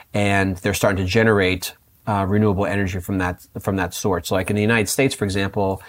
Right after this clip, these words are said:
there's a stock we own in some of our other portfolios, not this particular portfolio, but it's called NextEra Energy.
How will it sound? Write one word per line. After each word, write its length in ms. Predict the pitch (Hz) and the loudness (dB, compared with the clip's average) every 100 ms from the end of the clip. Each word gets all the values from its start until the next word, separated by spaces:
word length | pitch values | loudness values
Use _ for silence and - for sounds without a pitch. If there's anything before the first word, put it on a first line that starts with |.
| - - | -20 -6
there's 140 | 101 | -4
a 20 | 92 | 2
stock 300 | 107 98 104 | 4 4 2
we 140 | 101 | 0
own 160 | 95 95 | 2 0
in 240 | 92 104 | -2 -6
some 160 | - 131 | 2 4
of 60 | |
our 80 | 113 | 6
other 180 | 104 110 | 4 2
portfolios, 480 | - 101 101 98 95 | 2 0 0 0 0
not 160 | 101 | -2
this 140 | 104 98 | -2 -6
particular 360 | - 98 92 | -6 -6 -4
portfolio, 560 | 90 92 - 95 92 92 | -2 -4 -2 -2 0 -2
but 140 | 90 | -4
it's 140 | 90 - | -6 -4
called 180 | 92 90 | -2 -2
NextEra 500 | 90 - 101 90 - | -4 -2 0 0 0
Energy. 480 | 113 101 85 87 | 0 -2 -2 -6